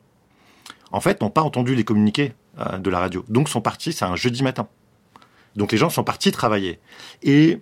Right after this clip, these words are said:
donc, il y a déjà une foule qui est déjà présente, euh, et qui voit donc ces insurgés, euh, essayer de mettre à bas la dictature.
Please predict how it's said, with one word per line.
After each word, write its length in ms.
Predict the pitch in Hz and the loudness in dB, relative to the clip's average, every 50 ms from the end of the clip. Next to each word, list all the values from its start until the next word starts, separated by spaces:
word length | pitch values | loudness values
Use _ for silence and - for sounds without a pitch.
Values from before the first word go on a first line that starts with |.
| _ _ _ _ - | _ _ _ _ -8
donc, 240 | 127 113 123 123 120 | -2 -2 -2 -2 -2
il 40 | 113 | -2
y 20 | |
a 20 | 107 | 0
déjà 180 | 123 139 160 - | 0 0 0 0
une 120 | - 131 120 | 0 0 0
foule 360 | - - - 233 269 131 104 - _ _ _ _ _ _ - | 0 2 4 4 4 4 0 -4 _ _ _ _ _ _ -10
qui 100 | - - | -6 -4
est 20 | 107 | -4
déjà 180 | 95 85 101 | -2 -4 -4
présente, 600 | - - - 127 117 185 240 240 - - - - _ _ _ _ _ _ _ _ _ _ _ - - | -4 -2 0 0 2 0 0 -4 -6 -16 -20 -20 _ _ _ _ _ _ _ _ _ _ _ -12 -10
euh, 140 | 101 95 87 - - - - _ | -10 -10 -10 -14 -20 -20 -8 _
et 100 | - 117 | -4 -4
qui 140 | 110 - 151 | -2 0 0
voit 260 | 139 139 151 175 170 | 2 4 4 4 4
donc 200 | 151 143 135 - | 2 0 -2 -2
ces 160 | - - 113 123 | -2 -2 0 0
insurgés, 540 | 127 117 - - 117 120 120 131 143 147 147 _ _ _ _ _ _ - - | -2 -2 -2 -4 -4 -2 -2 -2 -2 -2 -6 _ _ _ _ _ _ -8 -4
euh, 360 | 107 98 98 98 92 95 98 - _ - - - - | -2 -2 0 0 -2 -2 -4 -8 _ -20 -18 -4 0
essayer 420 | 131 117 - - 131 127 127 135 | 0 0 2 2 0 2 2 2
de 100 | 120 107 | 2 2
mettre 280 | 101 117 120 123 - - | 2 2 2 0 -2 -2
à 40 | 107 | 0
bas 100 | 107 104 | 0 0
la 100 | 101 95 | 0 0
dictature. 420 | 87 85 - 104 - - 220 240 | -4 -6 -8 -8 -4 -2 -4 -2